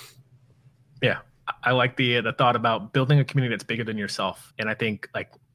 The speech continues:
speaking from GitHub's perspective, 'cause I was a longtime user, recently employed at GitHub in the last three years, not really that recent, but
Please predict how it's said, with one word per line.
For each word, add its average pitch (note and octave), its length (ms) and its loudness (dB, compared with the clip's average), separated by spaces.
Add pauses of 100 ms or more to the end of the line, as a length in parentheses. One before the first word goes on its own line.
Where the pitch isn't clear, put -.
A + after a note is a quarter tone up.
(120)
speaking C#3+ 320 2
from A#2 220 0
GitHub's C3 420 0
perspective, G#2 560 -2
'cause G#2+ 120 -2
I G#2 60 -2
was G#2 140 -4
a - 20 -18
longtime A#2+ 340 0
user, A2+ 440 0 (520)
recently C3+ 420 2
employed A#2+ 280 2
at G#2 80 -2
GitHub A2 260 0
in G#2+ 60 -4
the G#2 60 -2
last G#2 200 -2
three A2 140 -4
years, G2+ 240 -2
not G2 140 -2
really F#2+ 160 -2
that F2 180 -4
recent, F2+ 340 -8
but F2 220 -4